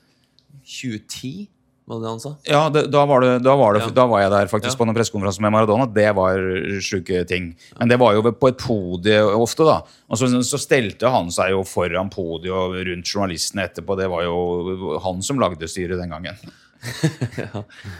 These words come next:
Speaker 1: Men det skal jo Erling Braut Haaland ha da, at han, han virker jo helt uanfekta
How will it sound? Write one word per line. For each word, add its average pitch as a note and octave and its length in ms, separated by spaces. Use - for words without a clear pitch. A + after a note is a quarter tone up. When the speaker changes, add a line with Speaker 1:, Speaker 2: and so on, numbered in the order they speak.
Speaker 1:
Men A#2+ 100
det C#3+ 100
skal G#3 120
jo G3 60
Erling A#2 420
Braut A2+ 200
Haaland F#2+ 280
ha F#2 220
da, E2 80
at - 80
han, A#2 180
han B2 160
virker A2+ 300
jo - 20
helt C3 380
uanfekta B2+ 760